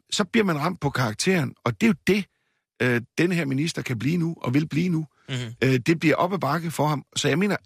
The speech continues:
Speaker 1: egentlig, den her, som jeg hørte den fremlagt her, er temmelig alvorlig.
Speaker 2: Ja.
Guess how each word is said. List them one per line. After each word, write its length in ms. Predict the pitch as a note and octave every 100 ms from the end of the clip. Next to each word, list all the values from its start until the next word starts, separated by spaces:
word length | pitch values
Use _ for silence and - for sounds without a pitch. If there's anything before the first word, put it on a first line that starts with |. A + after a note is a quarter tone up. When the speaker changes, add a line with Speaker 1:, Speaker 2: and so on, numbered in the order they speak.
| -
Speaker 1:
egentlig, 280 | D#3 A#2 B2
den 140 | B2+
her, 220 | B2+ G2 - _ -
som 240 | B2 A2+ -
jeg 120 | G#2+ - G#2
hørte 160 | A#2
den 100 | F2
fremlagt 400 | G2 D3 C#3+ A#2+
her, 180 | D3 D3+ - _ _ _ _ -
er 100 | C3
temmelig 320 | - C3+ C#3
alvorlig. 360 | A#2 G2+ D#2+ - _ _ _ _ _ _ _ _ -
Speaker 2:
Ja. 280 | C3 D#3